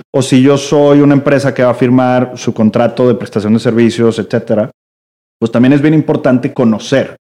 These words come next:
dentro de nuestra plataforma dónde se empieza,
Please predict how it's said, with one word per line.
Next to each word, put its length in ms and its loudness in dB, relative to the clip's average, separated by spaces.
dentro 360 0
de 60 2
nuestra 220 -2
plataforma 680 -2
dónde 520 2
se 100 -2
empieza, 640 0